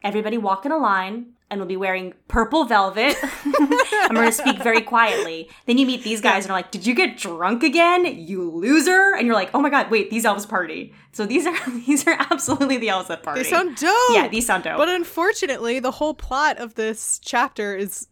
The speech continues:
Speaker 2: escaping them and getting away
Speaker 1: I
Speaker 2: from
Speaker 1: know,
Speaker 2: them.
Speaker 1: but any glimpse of them, I was like, "These guys sound fun."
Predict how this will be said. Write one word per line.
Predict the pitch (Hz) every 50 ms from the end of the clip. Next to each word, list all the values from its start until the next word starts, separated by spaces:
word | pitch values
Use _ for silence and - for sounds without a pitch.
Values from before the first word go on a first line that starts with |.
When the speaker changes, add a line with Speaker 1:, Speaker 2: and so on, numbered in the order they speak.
| _ - - _ -
Speaker 2:
escaping | 240 233 - - 247 247 240 - 190 170
them | 165 143 170
and | 185 196
getting | 226 214 214 202
away | 190 180 160
Speaker 1:
I | 175
Speaker 2:
from | 214
Speaker 1:
know, | 202 180
Speaker 2:
them. | 180
Speaker 1:
but | 180 214 214
any | 233 311 330 254
glimpse | 208 220 220 220 - -
of | 170
them, | 170 165 160 165
I | 190
was | 208 208
like, | 214 190 - -
"These | 190 190 -
guys | 339 392 392
sound | - 427 415 415
fun." | - 320 349 294 170 -